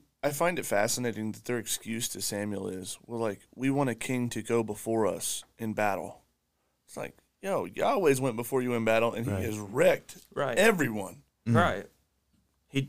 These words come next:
Speaker 3: in fact, from day one, he
Speaker 2: At
Speaker 3: has
Speaker 2: least
Speaker 3: gone to
Speaker 2: when
Speaker 3: battle for you, from Abraham to you.
Speaker 1: When you were obedient.
Speaker 2: Yeah.
Speaker 3: Yeah.
Speaker 2: Couple times,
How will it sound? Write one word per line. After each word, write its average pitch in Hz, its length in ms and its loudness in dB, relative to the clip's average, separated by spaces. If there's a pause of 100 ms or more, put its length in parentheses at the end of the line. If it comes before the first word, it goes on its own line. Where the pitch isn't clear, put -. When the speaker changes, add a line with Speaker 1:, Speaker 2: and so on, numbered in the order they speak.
Speaker 3:
in 131 120 -2
fact, 131 320 2
from 110 180 -8
day 117 140 -2
one, 113 380 -6
he 123 100 0
Speaker 2:
At 139 40 8
Speaker 3:
has 135 100 4
Speaker 2:
least 165 100 6
Speaker 3:
gone 113 120 6
to 110 40 -2
Speaker 2:
when 101 60 0
Speaker 3:
battle 110 260 4
for 113 300 -2
you, 98 320 -8
from 113 280 2
Abraham 117 580 0
to 110 120 -8
you. 107 320 -6 (140)
Speaker 1:
When 160 180 4
you 147 80 6
were 123 120 6
obedient. 104 420 -2 (520)
Speaker 2:
Yeah. 95 360 2
Speaker 3:
Yeah. 110 220 0 (440)
Speaker 2:
Couple 120 240 4
times, 98 680 4